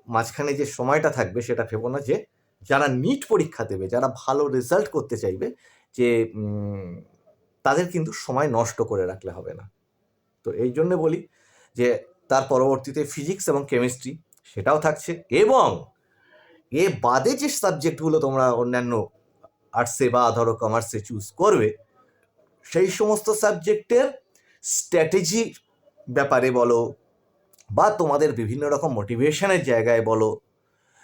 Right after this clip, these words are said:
যে, আহ, আমার অন্যান্য ক্লাসগুলোতে তোমরা দে-, তো দেখেছো,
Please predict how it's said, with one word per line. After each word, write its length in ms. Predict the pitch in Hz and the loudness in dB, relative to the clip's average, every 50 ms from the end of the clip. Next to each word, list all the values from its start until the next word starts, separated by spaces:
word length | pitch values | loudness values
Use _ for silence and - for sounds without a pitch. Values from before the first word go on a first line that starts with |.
| _ _ _ _ _ _ | _ _ _ _ _ _
যে, 360 | 110 110 143 143 135 131 123 | -2 2 4 4 6 6 4
আহ, 580 | 123 113 113 110 107 107 104 104 101 104 - - - | 4 4 4 4 4 4 2 2 0 -2 -2 0 2
আমার 160 | 254 269 247 | 4 4 4
অন্যান্য 280 | 214 190 190 185 185 180 | 4 4 4 2 2 2
ক্লাসগুলোতে 500 | 180 170 151 143 127 156 156 151 147 139 | 2 2 0 2 2 2 4 4 4 4
তোমরা 260 | 147 139 131 127 120 | 2 2 2 2 2
দে-, 420 | 107 110 104 104 98 95 - 113 - | 2 2 0 0 -2 -4 -8 -8 -6
তো 100 | - 117 | -2 0
দেখেছো, 400 | 107 120 120 123 110 - - | 2 2 2 2 0 -2 -4